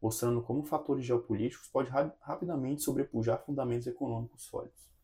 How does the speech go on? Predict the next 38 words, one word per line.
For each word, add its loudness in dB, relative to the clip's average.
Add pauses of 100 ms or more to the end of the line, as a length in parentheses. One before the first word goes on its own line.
(1000)
A -4
bolsa 2
brasileira 6
também 0
repe-, -8 (500)
também 2
sentiu -2
o 2
impacto 4
da 2
aversão 0
ao -6
risco, -4 (460)
com -4
o 2
Ibovespa 2
caindo 0
um 0
vírgula 6
vinte -2
e -4
seis -2
por -4
cento -2 (1080)
e 2
perdendo 4
o 0
patamar 6
dos 0
cento -2
e -8
quarenta 2
mil 0
pontos -2 (220)
conquistado 0 (140)
nas -4
sessões 0
anteriores. 0